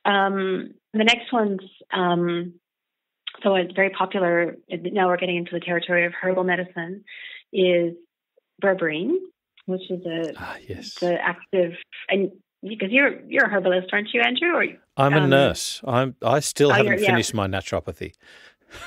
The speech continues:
Speaker 1: Okay.
Speaker 2: Started in
Speaker 1: Right.
Speaker 2: nineteen ninety-seven.
Speaker 1: <laughs> Okay. So it's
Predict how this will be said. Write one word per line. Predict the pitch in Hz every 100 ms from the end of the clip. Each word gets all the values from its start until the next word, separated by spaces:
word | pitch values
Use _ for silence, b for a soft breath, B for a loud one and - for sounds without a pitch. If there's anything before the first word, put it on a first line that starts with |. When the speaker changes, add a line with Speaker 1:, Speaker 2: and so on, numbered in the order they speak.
| B -
Speaker 1:
Okay. | 214
Speaker 2:
Started | 165 160 135
in | 123
Speaker 1:
Right. | 117
Speaker 2:
nineteen | 117 120 120 110
ninety-seven. | 107 98 - 110 98 90 -
Speaker 1:
<laughs> | b b b b b b b - - -
Okay. | - - 262 - - B B B - -
So | 294
it's | 254 285 285